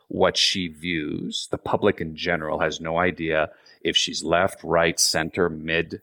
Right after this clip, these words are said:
of any of that. She's met, whatever, fifteen presidents or prime ministers, all of these presidents, and you actually have no idea how she stands on any issues.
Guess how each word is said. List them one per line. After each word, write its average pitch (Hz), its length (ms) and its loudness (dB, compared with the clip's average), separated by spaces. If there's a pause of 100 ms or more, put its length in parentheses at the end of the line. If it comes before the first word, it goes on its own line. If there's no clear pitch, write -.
(120)
of 80 160 2
any 87 200 0
of 80 140 -2
that. 78 320 0 (380)
She's 90 360 -2
met, 87 320 2
whatever, 82 360 0
fifteen 87 520 -2
presidents 90 920 0
or 76 200 0
prime 80 280 -2
ministers, 85 680 0
all 80 160 2
of 80 100 -4
these 85 180 -6
presidents, 87 540 0 (260)
and 107 100 -4
you 110 80 2
actually 135 220 4
have 92 100 -4
no 90 440 4
idea 82 560 0 (260)
how 87 240 4
she 82 240 0
stands 82 460 0
on 80 160 -6
any 82 260 -6
issues. - 540 -2